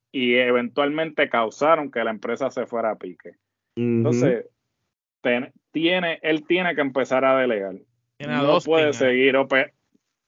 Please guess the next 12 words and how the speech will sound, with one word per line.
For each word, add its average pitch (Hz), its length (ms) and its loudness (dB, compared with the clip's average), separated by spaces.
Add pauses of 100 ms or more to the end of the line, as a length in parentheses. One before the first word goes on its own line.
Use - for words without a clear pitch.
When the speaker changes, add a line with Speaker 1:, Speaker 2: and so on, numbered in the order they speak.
(960)
Speaker 1:
no 147 260 -2
puede 170 240 2
seguir 147 320 0
operando 135 500 -2
la, 123 260 2
la 123 180 0
empresa 135 440 0
como 117 240 -2
la 110 100 0
está - 180 0
operando, 147 500 0
porque 107 420 -10